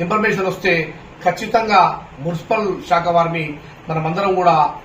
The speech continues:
వాళ్ళను సంప్రదించాలని చెప్పి తెలియజేసుకుంటూ, ఈ కార్యక్రమానికి ప్రొద్దున తొమ్మిది గంటలకు స్టార్ట్ అవుతుంది. నిన్న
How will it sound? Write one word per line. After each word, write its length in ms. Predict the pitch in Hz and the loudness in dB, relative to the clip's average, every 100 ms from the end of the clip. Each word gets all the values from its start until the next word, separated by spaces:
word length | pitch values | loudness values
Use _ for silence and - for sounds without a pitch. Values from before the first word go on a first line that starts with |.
| - - - | -20 -20 -6
వాళ్ళను 480 | 156 165 160 147 139 | -4 -2 -2 -4 -6
సంప్రదించాలని 580 | 160 156 190 180 180 165 | -6 -4 -4 2 2 2
చెప్పి 160 | 160 160 | -2 -6
తెలియజేసుకుంటూ, 760 | 151 170 190 - 214 240 240 - - - - | -6 -2 -2 -2 -6 -4 -4 -8 -16 -16 -8
ఈ 80 | 175 | -8
కార్యక్రమానికి 1000 | 175 180 - 202 196 202 208 220 196 165 - - - - | 4 4 4 0 2 0 -2 -6 -6 -6 -12 -20 -16 -4
ప్రొద్దున 400 | 170 196 - - - | 0 4 2 2 -2
తొమ్మిది 240 | 190 196 | 0 0
గంటలకు 180 | 185 185 | -2 -4
స్టార్ట్ 260 | - 175 185 | 0 0 0
అవుతుంది. 400 | 165 185 226 233 - 127 | -2 -6 -8 -10 -14 -8
నిన్న 480 | 160 202 214 214 | -6 0 2 2